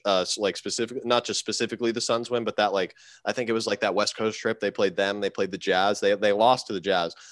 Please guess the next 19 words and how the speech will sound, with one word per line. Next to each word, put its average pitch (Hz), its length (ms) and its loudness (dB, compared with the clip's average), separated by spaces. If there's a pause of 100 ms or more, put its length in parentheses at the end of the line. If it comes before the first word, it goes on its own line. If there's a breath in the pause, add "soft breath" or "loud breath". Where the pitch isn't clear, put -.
But 113 100 4
in 104 60 0
both 123 280 4
of 156 80 -6
those 127 200 2
games, 104 460 0 (420)
it 143 140 0
was 135 200 -2
li-, 123 260 0
it 127 80 0
was 117 160 -2
the 123 80 2
LaMelo 110 360 2
Ball 92 220 2
show 80 240 -4
in 80 60 -10
the 80 60 -16
fourth - 280 -10
quarter. 69 340 -6